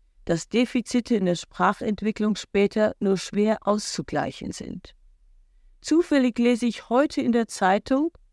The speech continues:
Tagesspiegel vom fünften August, fünfzehnten August dreiundzwanzig,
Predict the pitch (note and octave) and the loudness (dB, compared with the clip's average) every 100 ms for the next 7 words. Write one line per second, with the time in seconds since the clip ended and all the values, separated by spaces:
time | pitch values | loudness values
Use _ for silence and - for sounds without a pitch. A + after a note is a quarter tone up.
0 | - F#3 F3+ G3 - - G#3 A3 G3+ - | -4 0 2 0 -6 -4 -2 0 -2 -2
1 | D#3+ - G#3 - - G3 - D#3+ - G#3+ | -4 -2 -4 -4 -4 -4 -2 -4 -2 -6
2 | - B3 B3 - - G3+ F#3+ F3+ F#3 F3+ | -2 -2 -2 -4 -2 2 2 2 2 2
3 | - _ _ - D#3 F#3 G3 - D#3+ D#3+ | -2 _ _ -6 -2 0 -2 -2 -2 0
4 | D#3+ - F3 G3+ - C4+ | -2 -2 -2 -2 -2 -2